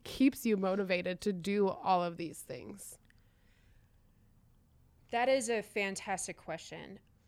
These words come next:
Speaker 2: <sighs> While I was growing up, before I went into the military, I was told a lot that I couldn't do something.
Speaker 1: Mm-hmm.
Speaker 2: And I was always told that I wasn't good enough, smart enough, uh, I would never achieve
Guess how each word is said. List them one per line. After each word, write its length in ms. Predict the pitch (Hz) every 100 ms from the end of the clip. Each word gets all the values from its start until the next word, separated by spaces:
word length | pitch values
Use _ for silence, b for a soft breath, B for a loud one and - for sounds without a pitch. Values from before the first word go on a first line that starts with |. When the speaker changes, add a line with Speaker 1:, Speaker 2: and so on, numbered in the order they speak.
| - -
Speaker 2:
<sighs> 100 | B B B B B B B B B B _ - _ _ _ _ _ _ _ -
While 200 | 233 233
I 120 | 247
was 140 | 285
growing 240 | 240 240 220
up, 100 | 196
before 280 | 196 196 180
I 80 |
went 220 | 170 170 170
into 180 | 170
the 80 | 165
military, 640 | 165 160 156 175 156 151 -
I 180 | 175 175
was 180 | 175 -
told 520 | - 185 175 175 - -
a 100 | 175
lot 400 | 165 165 156 170
that 120 | -
I 180 | 160 170 -
couldn't 480 | - - 170 147 -
do 160 | 151 143
something. 500 | - 156 - 78 180 - 247
Speaker 1:
Mm-hmm. 320 | 226 214 220 220 B _
Speaker 2:
And 180 | 175 175
I 120 | 175
was 140 | 175 165
always 340 | 185 185 165
told 340 | - 180 170 160
that 100 | 165
I 100 | 160
wasn't 440 | 165 160 156 151 - 156
good 140 | 220
enough, 280 | 208 202 185
smart 300 | - 196 185
enough, 360 | 185 170 170 165 - - _
uh, 360 | 170 165 160 156
I 120 | - 165
would 140 | 165
never 320 | 175 185 175
achieve 760 | 170 - - 185 180 175 170